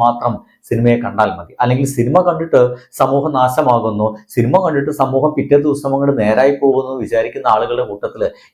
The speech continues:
എന്തായാലും ഞാനില്ല കേട്ടോ. സമൂഹത്തിന്റെ പരിച്ഛേദം തന്നെയാണ്, സമൂഹത്തിന്റെ ഭാഗമാണ് ഈ സിനിമ എന്ന് പറയുന്ന ഈ ഒരു കലയും. അതുകൊണ്ട് തന്നെ സമൂഹത്തിലെ എല്ലാ നന്മ തിന്മകളും സിനിമയിലുമുണ്ട്,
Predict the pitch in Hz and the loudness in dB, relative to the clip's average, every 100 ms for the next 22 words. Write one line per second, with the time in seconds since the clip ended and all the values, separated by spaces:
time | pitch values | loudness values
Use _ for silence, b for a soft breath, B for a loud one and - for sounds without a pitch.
0 | 107 107 117 120 104 104 107 95 98 87 | -2 2 4 4 2 0 -2 -2 -2 -2
1 | - b b - 180 226 196 190 175 262 | -4 b b 2 2 2 0 0 0 2
2 | 123 120 131 131 120 95 95 87 - - | 0 0 -4 -4 -4 -4 -2 -4 -4 -2
3 | 123 127 139 139 - 95 98 123 131 104 | 0 4 2 2 0 2 2 2 0 0
4 | 90 95 B B 117 113 - 107 107 113 | 0 -2 B B 0 0 0 0 2 2
5 | - B - 107 107 107 104 101 107 107 | 0 B -4 -2 0 0 2 0 -2 -4
6 | 104 101 104 95 95 107 - b b _ | 0 0 0 0 2 0 -2 b b _
7 | 202 233 165 165 127 160 B B - - | 2 4 2 0 -2 -2 B B -4 0
8 | 170 214 190 196 175 185 160 151 156 180 | 2 4 2 2 2 4 4 4 4 4
9 | 185 156 151 180 185 143 123 120 120 120 | 4 0 0 2 2 -2 -4 -4 -4 -6
10 | - 123 123 120 123 123 117 107 104 | -4 0 2 4 4 4 2 -2 -2